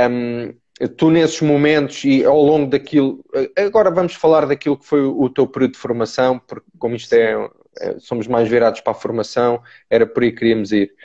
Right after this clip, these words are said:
Hum, houve, houve, houve jogos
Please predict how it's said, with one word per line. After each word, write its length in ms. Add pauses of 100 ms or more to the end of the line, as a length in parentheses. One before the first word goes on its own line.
(680)
Hum, 420 (1300)
houve, 280
houve, 340
houve 260
jogos 720